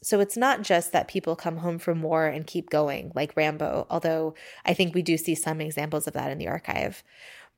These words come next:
I think it's that there is a real relationship between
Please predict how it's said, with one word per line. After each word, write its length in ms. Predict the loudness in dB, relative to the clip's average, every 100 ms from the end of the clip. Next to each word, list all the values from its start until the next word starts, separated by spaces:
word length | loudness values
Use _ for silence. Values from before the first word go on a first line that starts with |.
| 6
I 120 | 8
think 260 | 10 8 6
it's 200 | 2 6
that 420 | 8 8 6 0 2
there 240 | 6 6
is 420 | 6 6 6 4 2
a 180 | 4 6
real 320 | 4 4 6
relationship 880 | 6 6 4 0 -4 0 0 -2 -4
between 680 | 0 0 0 0 0 0 -2